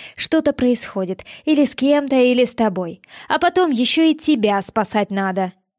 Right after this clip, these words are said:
«Так вы сами назначили меня на это расследование», возмутилась. «Сам», кивнул мрачно глава. «И знаешь что? Мне передохнуть надо, поэтому посиди дома, пока тебя не вызовут.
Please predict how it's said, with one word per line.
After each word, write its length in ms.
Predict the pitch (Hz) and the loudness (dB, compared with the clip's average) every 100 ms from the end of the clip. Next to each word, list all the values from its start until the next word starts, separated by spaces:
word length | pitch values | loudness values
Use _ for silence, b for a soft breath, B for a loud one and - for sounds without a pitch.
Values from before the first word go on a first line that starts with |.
| _ _ _ | _ _ _
«Так 180 | 330 - | -10 -2
вы 80 | 403 | -2
сами 440 | 403 - 453 339 285 | -2 -4 -2 0 0
назначили 640 | 285 269 320 392 302 302 | 0 0 0 0 0 0
меня 260 | 277 277 269 | -2 -2 0
на 140 | 269 | 2
это 220 | 294 311 | 2 2
расследование», 920 | 311 302 302 320 214 202 202 202 185 b b b | 0 0 0 0 0 -2 -2 -4 -6 b b b
возмутилась. 800 | 202 185 196 190 208 180 180 - _ _ _ _ _ _ _ _ - | -4 -2 -4 -6 -8 -6 -8 -12 _ _ _ _ _ _ _ _ -16
«Сам», 600 | - - 240 - 170 - _ _ _ | -12 -2 -2 -2 -14 -20 _ _ _
кивнул 420 | - 240 196 208 208 | -2 0 0 -2 -2
мрачно 460 | 196 190 - 202 | -2 -2 -4 -6
глава. 400 | 190 196 185 180 B B B B | -2 -2 -4 -8 B B B B
«И 120 | 240 | -2
знаешь 340 | 262 381 285 | 2 2 2
что? 420 | - - - 170 - _ _ B B B | -2 -8 -8 -12 -14 _ _ B B B
Мне 400 | 254 285 302 294 | 0 2 2 0
передохнуть 800 | - 294 269 269 - 214 185 190 | 2 2 2 0 -2 -4 -4 -6
надо, 380 | 185 175 196 - B B | -8 -8 -10 -12 B B
поэтому 420 | 285 320 294 302 | 2 2 2 -2
посиди 480 | 302 311 349 330 349 | 0 0 2 2 0
дома, 460 | 208 202 202 196 196 | 2 2 2 2 -2
пока 300 | 208 202 202 | -2 -2 -2
тебя 320 | 226 202 254 | 0 0 0
не 120 | 220 | -2
вызовут. 480 | 180 190 196 190 | -2 -4 -2 -4